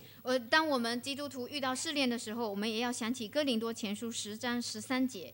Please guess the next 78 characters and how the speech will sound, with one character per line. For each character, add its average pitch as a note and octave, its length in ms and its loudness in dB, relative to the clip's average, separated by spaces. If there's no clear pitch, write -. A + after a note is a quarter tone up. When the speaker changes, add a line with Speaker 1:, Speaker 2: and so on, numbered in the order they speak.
Speaker 1:
皆 C#3 100 0
さ B2 120 0
ん、 A#2 40 0
何 D#3+ 160 8
回 F3 120 10
も C#3+ 80 8
読 B2+ 80 8
ん C#3 40 6
だ C#3 60 8
こ B2 80 6
と A#2 80 6
が A2+ 80 4
あ B2 40 6
る A2+ 60 4
と A#2 60 0
思 G#2+ 140 -4
う - 20 -6
ん G2 60 -8
で F2+ 60 -10
す - 60 -10
ね。 A#2+ 140 0
Speaker 2:
我 A#3 80 6
相 C#4 180 6
信 C#4 160 4
大 C4+ 140 4
家 B3+ 120 6
也 G#3 140 2
经 D#4+ 260 0
常 C#4 260 0
读 G3+ 140 0
过 A3 180 4
这 A3 160 2
句 G#3 140 0
话。 G3 240 0
Speaker 1:
で D#3 60 6
も、 C#3 80 6
本 G3+ 140 10
当 A#3 60 12
に A3 80 12
信 C#4+ 200 12
じ G3+ 100 8
て D#3 80 12
る D3 80 12
で C3 80 12
し - 80 8
ょ - 60 6
う - 40 2
か？ - 160 -6
Speaker 2:
但 D#4 120 2
是 D4 260 0
大 D#4 120 6
家 D4 240 6
是 D#4+ 160 2
不 C#4+ 80 0
是 C#4 140 4
完 A#3+ 240 6
全 C4+ 200 4
的 A3+ 120 2
确 D4+ 260 6
信 C4+ 280 4
呢？ A#3+ 200 2
Speaker 1:
は C#3+ 80 4
い、 C#3 160 4
ま C3+ 100 4
た C3+ 120 8
新 D3+ 220 8
し G#3+ 120 10
い - 40 10
試 F3+ 100 10
練 F3+ 80 12
が F3+ 80 12
や E3+ 40 12
っ E3+ 40 8
て G3 80 10
き F#3+ 80 10
ま G3+ 80 12
し - 40 8
た。 F#3 180 4